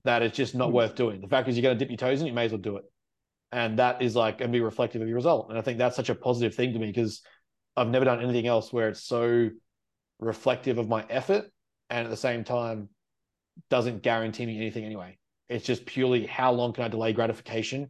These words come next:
Speaker 1: How long can I work towards that same fucking goal, the same outcome, and continue, like, you know,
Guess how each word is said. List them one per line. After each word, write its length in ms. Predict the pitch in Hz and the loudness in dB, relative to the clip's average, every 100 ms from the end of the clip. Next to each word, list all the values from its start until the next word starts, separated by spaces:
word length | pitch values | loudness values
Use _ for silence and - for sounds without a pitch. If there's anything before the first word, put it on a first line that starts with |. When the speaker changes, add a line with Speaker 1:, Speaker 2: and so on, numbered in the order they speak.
| - - | -14 -8
Speaker 1:
How 140 | - 123 | 2 4
long 240 | 120 123 | 4 2
can 100 | 117 | 0
I 60 | 117 | 0
work 260 | 110 117 | 2 0
towards 260 | - 123 110 | 0 -2 -2
that 140 | 101 | -6
same 300 | - 117 120 | -6 -4 -2
fucking 300 | 113 113 113 | -2 -2 0
goal, 400 | 107 120 110 107 - _ - | 4 6 4 2 -6 _ -14
the 60 | |
same 280 | 107 127 117 | -2 0 2
outcome, 500 | 117 117 120 110 113 113 | 0 0 0 0 -4 -8
and 180 | 110 104 | -10 -8
continue, 720 | - 127 127 - 147 139 127 | -4 -4 -4 -4 0 2 4
like, 260 | 120 110 - _ _ _ _ _ _ | 4 2 -2 _ _ _ _ _ _
you 80 | - | 2
know, 300 | 131 120 113 | 4 4 0